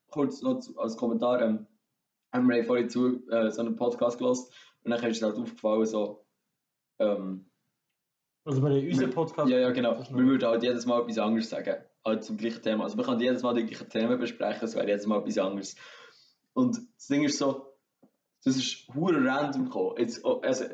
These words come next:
Speaker 1: so wie alles natürlich, aber echt
Speaker 2: Ja.
Speaker 1: das auch besonders. Weißt du, so, das ist echt so die perfekte Vorstellung. Aber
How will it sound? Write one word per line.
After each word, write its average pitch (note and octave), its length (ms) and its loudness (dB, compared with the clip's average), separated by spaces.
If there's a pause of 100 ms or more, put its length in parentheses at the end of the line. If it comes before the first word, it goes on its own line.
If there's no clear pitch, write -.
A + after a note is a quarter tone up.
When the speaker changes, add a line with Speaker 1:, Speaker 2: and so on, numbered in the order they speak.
(160)
Speaker 1:
so B2+ 180 -4
wie A2 100 4
alles A2+ 200 2
natürlich, G2 320 -8
aber A2+ 200 0
echt C3 160 0
Speaker 2:
Ja. C3 60 -2
Speaker 1:
das C#3 220 -2
auch B2 140 0
besonders. C#3+ 480 0
Weißt B2+ 260 0
du, C#3 60 0
so, C3 160 -2 (420)
das A#2+ 100 -10
ist A#2 80 0
echt C3 340 2
so C3 360 -2 (720)
die - 60 -16
perfekte C#3 480 -2
Vorstellung. B2 560 2
Aber - 280 -2